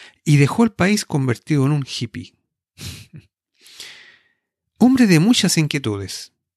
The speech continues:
poeta, escritor, ensayista. Entre sus obras se cuenta Cybernetics and the Knowledge of God, que sería así como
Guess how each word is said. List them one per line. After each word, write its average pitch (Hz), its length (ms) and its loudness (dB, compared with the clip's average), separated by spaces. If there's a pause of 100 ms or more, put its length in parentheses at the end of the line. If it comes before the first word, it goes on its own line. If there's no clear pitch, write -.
poeta, 131 720 -2
escritor, 127 840 -4 (440)
ensayista. 120 920 -4 (880)
Entre 160 380 2
sus - 300 -4
obras 151 360 2
se 135 140 -2
cuenta 160 540 -2
Cybernetics 175 1120 -2
and 139 200 -2
the 120 80 0
Knowledge 135 440 -2
of 131 120 -8
God, 113 280 -4 (1300)
que 104 80 -10
sería 117 280 -4
así 131 160 -6
como 101 540 -8